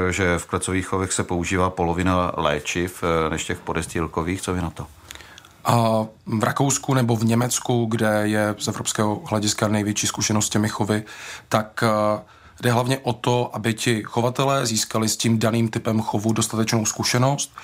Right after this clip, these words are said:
Speaker 2: A pokud se po eh, tam projevují nějaké problémy, tak to většinou bývá v prvním roce, po tom, co ten drůbežář, eh, přejde z chovu klecových na bezklecové. A když se potom podíváme na ty statistiky různých problémů v chovu,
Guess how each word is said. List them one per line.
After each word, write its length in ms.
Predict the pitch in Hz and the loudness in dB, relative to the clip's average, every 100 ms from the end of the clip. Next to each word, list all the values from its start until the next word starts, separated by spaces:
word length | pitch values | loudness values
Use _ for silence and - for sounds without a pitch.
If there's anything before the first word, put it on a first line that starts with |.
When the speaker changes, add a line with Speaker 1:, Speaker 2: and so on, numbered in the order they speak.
| - - - | -16 -14 0
Speaker 2:
A 220 | 107 107 | 2 2
pokud 420 | - 127 - - | 0 -2 0 -2
se 180 | - 123 | 0 0
po 360 | - 123 120 117 - - - 113 | 2 2 2 -2 -14 -20 -4 -2
eh, 40 | |
tam 180 | 113 117 | 2 2
projevují 480 | 113 131 131 117 107 | 2 2 2 0 2
nějaké 420 | 107 107 110 107 | 0 0 0 0
problémy, 600 | 110 113 107 120 123 110 | 2 0 2 2 2 -2
tak 160 | 107 - | -4 -6
to 100 | 120 | -4
většinou 440 | 104 - 113 110 | -2 0 2 2
bývá 300 | 107 110 107 | 2 2 2
v 80 | 104 | 0
prvním 380 | - 117 120 117 | -2 2 2 2
roce, 420 | 107 - 135 143 | 0 -2 -2 -2
po 140 | 143 | -4
tom, 200 | 113 110 | -4 -2
co 100 | 107 | -2
ten 180 | 104 110 | 0 0
drůbežář, 680 | 110 107 110 110 107 104 - - - - | 0 0 0 2 2 0 -6 -12 -12 -4
eh, 40 | 117 | -2
přejde 540 | - 113 110 110 107 - | 0 0 2 2 0 -2
z 120 | - | -4
chovu 320 | - 107 110 | -2 0 0
klecových 500 | 101 113 110 113 110 | 0 0 0 -2 0
na 100 | 120 | 2
bezklecové. 760 | 110 107 - 113 - 117 117 120 - - | 2 0 0 0 2 2 2 0 -8 -8
A 60 | - | -2
když 120 | 117 | 0
se 60 | 117 | 0
potom 220 | 123 120 | 0 2
podíváme 300 | 113 113 113 | 2 2 2
na 60 | 110 | 0
ty 100 | 120 | -2
statistiky 640 | - 117 - - 127 120 | 0 -2 0 -2 -2 0
různých 320 | 117 107 120 - | -2 0 -2 -2
problémů 480 | 117 110 110 113 113 | 0 2 2 2 0
v 80 | |
chovu, 360 | - 110 110 113 | 0 0 2 0